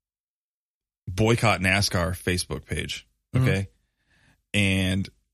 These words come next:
Speaker 1: two funny things about this shit. One, not funny. One, it's not funny, is I spent a half an hour of my life reading a boycott nascar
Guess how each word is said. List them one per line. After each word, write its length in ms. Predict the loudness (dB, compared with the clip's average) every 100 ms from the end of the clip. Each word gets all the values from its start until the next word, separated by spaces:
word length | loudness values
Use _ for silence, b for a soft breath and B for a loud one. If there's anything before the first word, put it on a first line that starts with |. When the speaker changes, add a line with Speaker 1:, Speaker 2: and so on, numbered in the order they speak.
| -10
Speaker 1:
two 180 | -2 0
funny 260 | 2 0 0
things 240 | -2 -4
about 220 | -4 -8
this 180 | -8 -8
shit. 300 | -8 -8 -10
One, 540 | -4 0 2 2 -2 -6 _
not 200 | -4 -4
funny. 260 | -4 -8 -8
One, 400 | -2 2 2 0 -4 _ _ _ _
it's 280 | -4 -2 -2
not 160 | -4 -4
funny, 320 | -8 -10 -10 -6
is 280 | -6 -6 -10 B B B B -4
I 200 | 0 2
spent 360 | 0 0 -2 -4 -8
a 80 | -4
half 420 | -2 0 0 0
an 60 | -4
hour 360 | -6 -6 -10 -14 _ _ _ -4
of 100 | -2
my 160 | -2
life 420 | 0 -2 -2 -6 _ b b -10
reading 500 | -4 -2 -2 -4 -6 -12 _ _ _ _ _ -6
a 60 |
boycott 520 | -2 -2 0 0 -2
nascar 640 | -2 -2 -2 -4 -4 -4